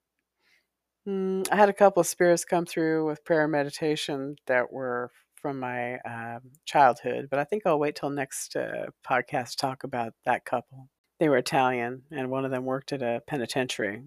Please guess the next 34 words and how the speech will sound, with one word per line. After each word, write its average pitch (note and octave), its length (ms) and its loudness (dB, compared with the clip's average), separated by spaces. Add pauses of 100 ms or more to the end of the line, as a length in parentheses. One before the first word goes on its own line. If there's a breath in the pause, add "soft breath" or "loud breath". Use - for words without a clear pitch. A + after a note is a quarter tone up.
the C3+ 120 -6
Walla B2+ 240 6
Walla A#2+ 200 6
Penitentiary. B2+ 760 -2
He C#3 60 -4
was A#2+ 100 -4
a - 40 -10
prison C#3 300 2
guard G#2+ 320 0
there, G#2+ 300 -2 (280)
and B2+ 120 0
I A#2+ 80 2
grew B2 260 -2
up A#2+ 180 0
in C3 40 -10
the B2 80 -6
same B2+ 240 2
neighborhood A#2+ 440 -2
with C3 120 -12
him. C#3 340 -8 (400)
And G3 180 2
I G3 40 4
gave G3 300 6
him G3+ 200 6
a F#3+ 40 4
lot F#3 180 8
of - 80 -6
foot F#3+ 180 4
rubs, C3+ 560 2 (180)
'cause, C#3+ 380 -4
uh, C#3+ 420 0 (480)
my D3 80 4
mama F3 280 8
too. D3 400 0